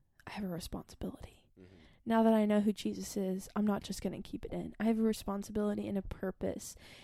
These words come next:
Speaker 1: And whether or not I know the, um, the next step or,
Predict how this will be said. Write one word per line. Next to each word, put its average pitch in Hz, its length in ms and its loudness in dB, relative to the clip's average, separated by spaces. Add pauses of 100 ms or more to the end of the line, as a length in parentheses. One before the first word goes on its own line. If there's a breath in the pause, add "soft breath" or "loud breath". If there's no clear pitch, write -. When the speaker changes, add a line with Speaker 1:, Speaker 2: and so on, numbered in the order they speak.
(120)
Speaker 1:
And 214 180 2
whether 220 300 6
or 233 40 6
not 214 260 4
I 208 120 4
know 202 440 6 (400 loud breath)
the, 190 440 2
um, 185 580 0 (320)
the 208 100 2
next - 280 -4
step 202 420 0 (120)
or, - 220 -4